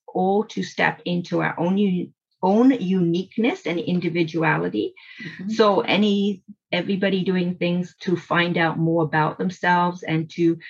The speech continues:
Speaker 1: expand their own conscious awareness of who they are and their truth is going to be valuable right now.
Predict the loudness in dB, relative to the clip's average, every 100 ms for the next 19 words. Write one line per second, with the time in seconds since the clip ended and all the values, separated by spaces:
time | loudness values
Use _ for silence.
0 | -20 -20 _ -6 -6 -4 0 0 2 2
1 | 2 2 0 -2 -6 _ -8 -4 -4 -4
2 | -4 0 0 0 -2 -6 -2 -2 2 0
3 | 0 0 2 2 0 0 -2 -2 -8 -4
4 | -2 -2 -6 -20 -20 -20 -20 _ -4 -4
5 | 0 2 2 2 2 0 0 -2 0 0
6 | 0 -2 -2 -4 -4 -4